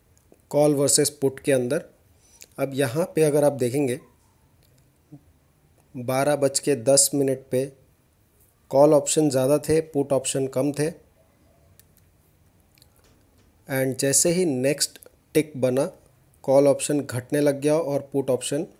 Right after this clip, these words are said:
बढ़ने लग गया। तो यहाँ पे मैंने सिंगल लॉट बाय किया, ये देखने के लिए कि क्या ट्रेंड बनता है।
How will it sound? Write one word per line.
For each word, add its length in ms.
बढ़ने 280
लग 160
गया। 120
तो 100
यहाँ 280
पे 60
मैंने 300
सिंगल 360
लॉट 200
बाय 260
किया, 300
ये 100
देखने 280
के 100
लिए 120
कि 100
क्या 260
ट्रेंड 300
बनता 260
है। 160